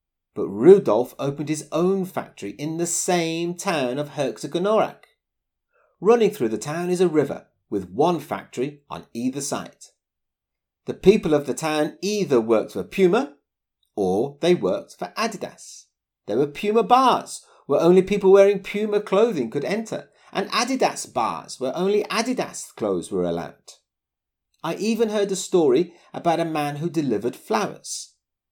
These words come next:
He had two sets of trainers in his car. If he was delivering on one side of the river, he would wear his Adidas trainers. But as he crossed to the other side, he would stop and put on his Puma trainers.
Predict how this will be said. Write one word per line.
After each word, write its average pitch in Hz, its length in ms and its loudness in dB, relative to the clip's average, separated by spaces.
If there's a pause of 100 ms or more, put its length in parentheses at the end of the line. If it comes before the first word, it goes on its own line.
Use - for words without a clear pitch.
(280)
He 180 140 4
had 214 220 2
two 226 220 0
sets - 340 -2
of 185 100 -6
trainers 202 420 -2
in 104 100 -6
his 143 140 -8
car. - 360 -8 (760)
If 190 140 2
he 240 100 2
was 220 180 2
delivering 165 580 6
on 123 240 -2
one 208 260 4
side 123 360 0
of 107 80 -6
the 110 100 -2
river, 175 400 0 (140)
he 143 120 -2
would 151 160 2
wear 107 200 4
his 170 180 0 (100)
Adidas 220 480 -6
trainers. - 580 -14 (760)
But 107 100 -2
as 107 140 2
he 107 80 -4
crossed 98 340 -4
to 101 60 -4
the 92 160 -2
other 185 180 2
side, 240 500 0 (240)
he 202 120 -2
would 247 160 -4
stop - 520 -2 (200)
and 147 180 -12
put 151 220 -6
on 180 220 -4
his 208 140 -10
Puma 247 400 -4
trainers. - 600 -12